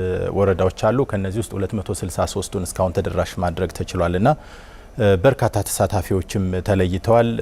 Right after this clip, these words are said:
በተለይ በዚህ በተሳታፊዎችን በመለየት ሂደት ውስጥ ወደ አስራ ዘጠኝ ሺህ ስድስት መቶ የሚጠጉ እዚህ ተሳታፊዎች ተለይተው እነሱን በማጣራት የህዝብ ወኪልነታቸውን በማየት ወደ ተሳታፊዎች ልየታ ተገብቷል ማለት ነው።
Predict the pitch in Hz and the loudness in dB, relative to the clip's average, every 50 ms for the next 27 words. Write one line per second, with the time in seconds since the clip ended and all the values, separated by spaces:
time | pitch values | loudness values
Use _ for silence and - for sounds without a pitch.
0 | 95 92 104 101 - 104 98 101 98 98 98 90 98 87 101 98 98 95 92 87 | -4 -2 -4 -2 -2 0 0 2 2 2 0 -2 0 0 0 0 2 0 -2 -4
1 | - - - - 107 98 - 101 - - 98 90 - 107 101 92 101 95 92 90 | -6 -12 -4 -2 -2 2 2 0 0 0 -4 -2 -2 -4 -2 0 0 0 0 0
2 | 92 90 90 95 92 - - - 98 92 92 87 - - 107 98 92 - - 151 | -2 -2 -2 -2 -2 -2 -2 -4 -2 -2 -2 -2 -2 0 0 0 0 2 2 0
3 | 143 - - - - - - - - - - - - 113 107 101 110 104 104 101 | 0 0 -6 -10 -18 -18 -16 -14 -14 -14 -14 -4 0 0 4 4 6 4 4 4
4 | - 110 104 - 110 104 101 95 - 101 104 101 92 - - 101 87 98 - 107 | 2 0 -2 2 2 2 2 2 0 0 0 0 -2 -2 -4 -4 -4 -4 -4 -6
5 | - - 110 104 - - 98 95 101 101 - - 101 101 92 104 101 95 - - | -4 0 0 0 2 2 0 2 0 -2 0 0 0 2 2 0 0 0 -2 -2
6 | 92 101 101 95 87 95 98 85 - - 90 - 110 98 - 107 90 - - 92 | -2 -2 -2 -2 0 0 -2 -2 -2 -4 -2 0 0 2 2 0 0 0 -2 -2
7 | - - 110 101 95 98 92 98 - 120 117 117 110 101 - 95 101 104 104 98 | 0 0 2 2 2 2 0 0 2 4 4 4 4 0 -2 -4 -2 -2 0 0
8 | 98 98 95 - 98 85 92 95 92 92 92 - - 92 92 92 117 - - - | 0 -2 -2 -2 -4 -2 -2 0 0 0 -2 0 2 2 2 2 2 -2 -4 -12
9 | - - - - - - - 107 101 104 98 98 95 - - 98 95 95 95 95 | -14 -18 -18 -18 -18 -2 0 2 4 4 4 2 0 0 0 -2 -2 -2 -2 -4
10 | 92 98 87 - - - 95 92 87 92 87 90 101 123 127 - - - - - | -2 -2 -4 -4 -2 -2 -2 0 0 -2 0 2 2 2 2 0 -4 -10 -6 0
11 | 98 98 92 98 101 98 95 95 92 90 87 - - - - 101 - 98 85 - | 2 2 2 4 2 2 2 0 -2 -4 -6 -8 -4 -2 -2 0 0 0 -4 -2
12 | - 92 - - 98 90 95 90 92 90 - 98 90 - 95 92 92 87 110 101 | -2 -4 -4 -4 -2 -2 0 2 0 0 2 2 0 2 2 0 2 2 2 2
13 | 101 107 107 110 - 135 160 | 4 6 4 4 4 2 0